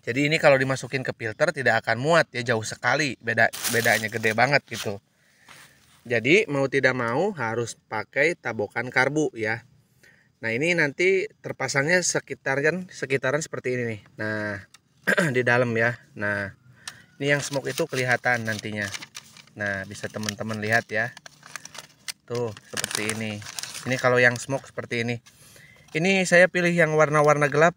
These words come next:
biar lebih berwibawa, biar lebih keren aja ya. Yang ini yang smoke, nah ini yang hitam. Kalau yang hitam tidak kelihatan ya, otomatis. Nah, ya. Nanti jadi terpasangnya itu seperti ini.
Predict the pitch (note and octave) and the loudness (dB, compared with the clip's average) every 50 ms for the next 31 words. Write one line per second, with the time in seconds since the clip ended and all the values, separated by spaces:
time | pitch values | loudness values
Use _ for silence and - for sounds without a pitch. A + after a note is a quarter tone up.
0 | _ _ - C#3 C3 C3 B2+ B2+ B2+ B2+ B2 B2+ B2+ B2+ C3 B2+ A#2+ - - _ | _ _ -6 -2 0 2 2 2 0 -2 0 0 0 0 0 -2 -4 -8 -18 _
1 | _ _ _ _ _ - - C3+ C3 B2+ C3 B2+ B2+ B2+ C3 C3+ C#3+ C3+ C3 C3+ | _ _ _ _ _ -6 -4 -2 0 0 0 2 2 4 4 4 4 4 4 2
2 | B2+ A#2+ A#2+ A#2+ A#2+ B2 A#2 - - B2+ B2+ A#2+ A#2+ A#2 B2+ C3 C#3+ C3 B2 B2+ | 2 2 0 -2 -2 -4 -6 -2 2 4 4 6 6 4 2 2 2 0 0 0
3 | C3 - - _ _ _ _ - - - - _ _ _ _ _ _ _ _ - | -2 -4 -8 _ _ _ _ -20 -20 -20 -20 _ _ _ _ _ _ _ _ -8
4 | A2+ A#2 C3 C#3+ D3 C#3 C3 B2 - - D3+ F3 F#3+ F#3 - C#3+ A#2+ A2 A2 A2+ | -6 -4 -2 -2 -2 -2 -4 -4 -4 -4 -2 0 -2 -2 -2 -2 0 0 0 0
5 | A#2 C3 C#3+ D3 C#3 C#3 C3 B2+ - D3 D#3+ E3 D#3+ - C3 C3 C3+ C3 B2+ B2+ | -2 -2 -2 -2 -2 -2 -4 -4 -4 -4 -4 -4 -4 -4 -2 0 0 -2 -2 -4
6 | - - D#3 D#3 D3+ C3+ A#2+ A#2 A2 - A2+ A2+ A2+ A2 - - A#2 A2 G#2+ G#2 | -4 -4 -4 -6 -4 -2 -2 -2 -2 -2 -2 0 0 0 0 -2 -4 -4 -2 -4
7 | G#2+ G#2 - _ _ _ _ _ - _ _ _ _ _ _ - - - B2 A#2 | -4 -4 -6 _ _ _ _ _ -20 _ _ _ _ _ _ -14 -8 -8 -6 -6
8 | A#2 A2+ - - B2 A2+ - - - - - A2+ A2 A2 G#2 G2+ G2 G2 F#2+ F#2+ | -6 -8 -8 -6 -8 -6 -6 -6 -8 -8 -10 -10 -6 -6 -4 -4 -4 -4 -6 -8
9 | - _ _ _ _ _ _ _ _ _ _ _ _ _ _ _ _ _ _ _ | -12 _ _ _ _ _ _ _ _ _ _ _ _ _ _ _ _ _ _ _
10 | - - _ _ _ - A#2+ A2 A2 - _ _ _ _ - - - - - - | -20 -20 _ _ _ -4 -2 -2 -2 -4 _ _ _ _ -20 -20 -14 -12 -12 -12
11 | - _ _ - A2+ A2+ D#3 D#3+ D3 C#3+ D3+ F3 E3+ - - - C#3 C3 - C3 | -14 _ _ -8 -6 -2 0 2 4 6 6 6 4 4 0 -8 -10 -8 -8 -6
12 | B2 - B2+ B2+ B2+ A#2+ A#2+ B2+ D#3+ D3+ - - B2 A2+ - A2+ G#2+ A2 G#2 G#2 | -4 -2 -2 0 0 0 0 0 -2 -4 -4 -8 -10 -6 -6 -4 -4 -4 -4 -4
13 | A2+ B2+ D3 - - | -4 -4 -6 -8 -12